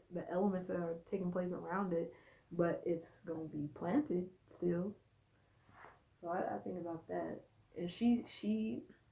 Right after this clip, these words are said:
the first lady, she, she knew that you're going to go away, but in coming back, you're going to be equipped with something new,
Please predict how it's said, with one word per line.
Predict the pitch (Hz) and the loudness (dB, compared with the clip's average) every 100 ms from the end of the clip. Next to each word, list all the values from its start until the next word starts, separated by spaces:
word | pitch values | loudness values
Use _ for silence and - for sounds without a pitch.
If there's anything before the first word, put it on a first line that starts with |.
| - | -2
the | 180 180 - | 2 2 2
first | 196 196 | 0 0
lady, | 190 214 208 196 185 | 0 2 2 0 -2
she, | - 208 208 202 202 - _ - - _ - - _ - - | -4 2 4 4 2 -6 _ -20 -20 _ -20 -20 _ -20 -12
she | - 220 | 0 6
knew | 214 202 226 226 214 | 8 8 6 4 4
that | 185 - 180 | 4 2 2
you're | 185 185 180 | 0 2 2
going | 175 170 170 - | 2 0 -4 -2
to | 185 165 | -2 0
go | 160 160 175 190 214 | 4 6 8 8 6
away, | 202 220 175 147 165 202 - - - _ _ 175 | 4 4 4 2 0 -4 -8 -20 -20 _ _ -2
but | 175 170 165 - | 4 6 4 2
in | 175 175 175 | 4 4 4
coming | - 180 170 160 | 0 0 0 0
back, | 180 208 208 - - - - | 0 0 -2 -8 -18 -20 -4
you're | 175 170 | 2 2
going | 160 165 165 | 2 -2 -4
to | 170 | -2
be | 170 165 156 - - _ - | -2 0 -2 -4 -10 _ -6
equipped | 175 - - - 247 214 - | -6 -4 -4 2 4 4 2
with | 175 160 | 0 0
something | - 180 180 151 147 147 | -2 -4 -2 -2 0 -2
new, | 165 170 156 | -2 -2 -4